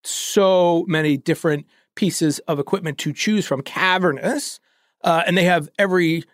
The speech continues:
type of treadmill, including these. They are very <laughs> infrequently used because they're challenging. And so it's a great starting point to talk about the differences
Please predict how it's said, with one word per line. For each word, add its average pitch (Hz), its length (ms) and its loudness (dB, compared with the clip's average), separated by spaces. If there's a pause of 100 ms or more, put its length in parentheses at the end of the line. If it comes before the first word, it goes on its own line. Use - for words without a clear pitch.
(140)
type 233 280 0
of 220 120 2
treadmill, 180 360 2
including 208 360 2
these. 214 460 -2 (420)
They 190 220 4
are 180 120 4
very 151 580 0
<laughs> - 40 -6
infrequently 175 760 0
used 311 600 0 (500)
because 143 440 -4
they're 160 160 -4
challenging. 247 800 -4 (1300)
And 190 140 0
so 208 80 2
it's 180 140 0
a 180 40 4
great 180 520 0 (260)
starting 233 540 0
point 143 320 -2
to 165 100 -2
talk 226 400 -2
about 135 280 2
the 165 60 -2
differences 226 920 -2